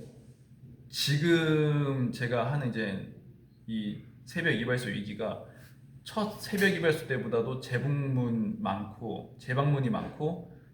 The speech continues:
어, 수익도 그때 처음이랑 지금의 처음이, 지금의 처음이 더 낫다고 생각을 합니다. 물론, 물론 이제 위치적인 이점도 있겠지만, 어, 제가 또 서비스나 이런 것들을 다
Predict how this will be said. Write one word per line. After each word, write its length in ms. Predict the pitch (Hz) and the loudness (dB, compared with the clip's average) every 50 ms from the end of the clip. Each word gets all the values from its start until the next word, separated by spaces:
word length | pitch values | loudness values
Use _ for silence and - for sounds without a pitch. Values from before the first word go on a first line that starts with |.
| - - | -20 -16
어, 240 | - - 98 92 - - | -14 -12 -12 -12 -12 -12
수익도 1160 | - - - 202 208 202 - - - 143 139 135 120 104 95 87 - - - - - - - | -12 -4 0 0 0 0 0 -4 -8 -4 -2 -2 0 0 -2 -4 -4 -8 -12 -16 -18 -20 -20
그때 380 | - - - - - 156 147 135 | -18 -16 -16 -6 0 0 0 2
처음이랑 400 | 143 - - 170 156 147 147 135 | 0 0 0 0 0 2 0 0
지금의 340 | - - 127 123 123 113 104 | -2 -4 -4 -2 -2 -2 -2
처음이, 580 | - - 180 165 151 139 127 104 92 - - - - - - - - | -4 -4 -2 -2 -2 -2 -4 -6 -8 -8 -12 -16 -20 -20 -20 -20 -16
지금의 380 | - - - 143 160 156 139 - | -10 -6 -4 -2 0 0 0 -2
처음이 300 | - - 180 156 127 - | 0 -2 -2 -2 -2 -4
더 420 | 117 110 104 101 92 - - - - - - - - - | -4 -4 -2 -2 -4 -4 -8 -14 -18 -20 -20 -20 -20 -8
낫다고 460 | - 104 - - - 135 127 117 110 | -6 -6 -6 -4 0 0 0 0 0
생각을 380 | 113 - 160 151 131 117 110 - | -2 -2 -2 -2 -2 -2 -2 -2
합니다. 320 | 143 131 127 107 - - - - | -4 -4 -4 -4 -6 -6 -6 -6
물론, 340 | 123 127 135 143 139 - - | -6 -4 -4 -4 -6 -6 -6
물론 200 | 127 139 147 147 | -4 -2 -2 -2
이제 120 | 120 110 104 | -2 -2 -2
위치적인 460 | 123 131 - - - - 170 151 123 110 | -4 -2 -4 -4 -2 0 0 0 0 0
이점도 240 | - 156 147 135 113 | 0 -2 0 0 0
있겠지만, 760 | 98 - 127 123 - - 120 120 139 160 180 - - - - - - - - - - - - - - - - - - - - | -2 -2 -4 -6 -6 -6 -4 -4 -2 -2 -2 -4 -8 -14 -16 -20 -20 -20 -20 -20 -20 -20 -20 -20 -20 -20 -20 -20 -20 -18 -14
어, 680 | 50 - - - 98 98 101 98 98 98 - - - - - - - - - | -12 -12 -10 -10 -10 -8 -8 -8 -8 -8 -10 -12 -12 -16 -18 -18 -18 -16 -6
제가 360 | - 135 131 131 120 - - | -2 0 2 2 0 0 -2
또 460 | 117 110 101 95 - - - - - - - - | -4 -4 -4 -4 -6 -8 -16 -20 -20 -20 -20 -18
서비스나 600 | - - 180 180 180 180 180 - - - 156 135 113 | -16 -6 -4 -2 -2 0 -2 -4 -4 -4 -2 0 0
이런 640 | 110 113 117 123 120 113 107 101 98 95 80 - - - - - | 0 0 0 0 2 2 0 0 -2 -4 -4 -8 -10 -14 -18 -14
것들을 360 | - 123 - - 127 110 104 104 | -14 -14 -12 -10 -8 -8 -8 -6
다 200 | 101 95 92 | -8 -10 -12